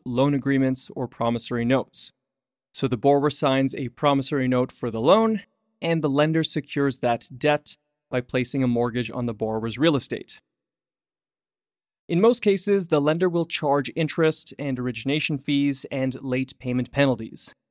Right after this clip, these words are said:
This is why they are popular assets for both retail and institutional investors, like investment funds. They can be reliable sources of monthly revenue that are backed up by property. Of course, there are risks involved with mortgage lending.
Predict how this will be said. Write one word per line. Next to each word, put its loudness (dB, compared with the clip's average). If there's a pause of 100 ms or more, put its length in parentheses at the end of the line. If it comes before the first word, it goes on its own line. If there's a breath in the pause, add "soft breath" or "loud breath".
This -6
is -8
why 2
they -4
are 0
popular 0
assets -2
for -10
both -4
retail 0
and 0
institutional -4
investors, -2 (320)
like -2
investment 2
funds. -8 (760)
They 0
can -2
be -2
reliable 4
sources -2
of -4
monthly -4
revenue 2 (220)
that 0
are 2
backed 0
up -2
by -4
property. 2 (1500)
Of -14
course, 4
there 2
are 4
risks 0
involved 2
with -4
mortgage 0
lending. -2